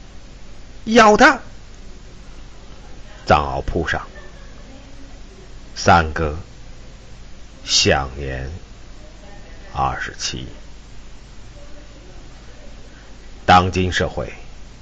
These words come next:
最牛逼的不是厉害的人，而是能调动资源的人，因为你永远不知道他们后面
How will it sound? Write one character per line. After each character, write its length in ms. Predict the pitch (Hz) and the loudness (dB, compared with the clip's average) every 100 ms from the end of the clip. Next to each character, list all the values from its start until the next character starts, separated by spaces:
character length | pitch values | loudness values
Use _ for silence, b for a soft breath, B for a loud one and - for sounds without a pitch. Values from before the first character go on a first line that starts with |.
| - - | -16 -10
最 260 | - 101 87 | 6 6 8
牛 260 | 82 80 82 | 6 4 4
逼 280 | 90 85 | 4 4
的 80 | 78 | 2
不 180 | 71 76 | 0 -2
是 120 | - | -2
厉 260 | 76 85 69 | 0 0 0
害 180 | - 62 | -4 -4
的 100 | 65 | -6
人， 220 | 58 62 - - - - - - B B B - | -8 -10 -12 -12 -14 -14 -14 -14 B B B 2
而 300 | 82 92 107 | 8 10 10
是 200 | 107 104 | 8 6
能 240 | 87 92 | 6 2
调 300 | 101 120 90 | 8 8 8
动 240 | 78 85 76 | 4 0 0
资 340 | - 104 104 | 0 4 4
源 240 | 85 65 71 | 2 0 -2
的 120 | 85 | -2
人， 140 | 65 - - - - - - B B B B B - | -2 -12 -14 -14 -14 -14 -14 B B B B B 10
因 180 | 131 | 12
为 100 | 139 127 | 12 12
你 180 | 107 | 10
永 260 | 95 95 170 | 10 8 10
远 160 | 147 78 | 8 6
不 180 | 80 | 0
知 120 | 78 82 | 2 2
道 140 | 76 | 2
他 160 | - 85 | 2 2
们 120 | 76 | 0
后 240 | - 104 80 | -2 0 -2
面 200 | 73 | -4